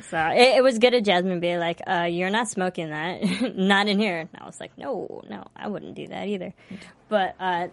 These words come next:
th-, and then there was the one moment where she, she has a n-, nice heart-to-heart with, uh, Oliver. And, um,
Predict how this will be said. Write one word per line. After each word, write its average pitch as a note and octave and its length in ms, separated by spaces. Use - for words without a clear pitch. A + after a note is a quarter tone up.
th-, A#3 160
and A3 240
then G#3+ 220
there G#3 140
was G3+ 180
the G3+ 80
one F#3+ 220
moment G3 360
where F#3+ 220
she, B3+ 400
she C#4 160
has D#4 260
a F#4 40
n-, E4 340
nice D4+ 480
heart-to-heart D4+ 600
with, G#3+ 320
uh, G3 320
Oliver. A3+ 540
And, G#3 580
um, F#3+ 440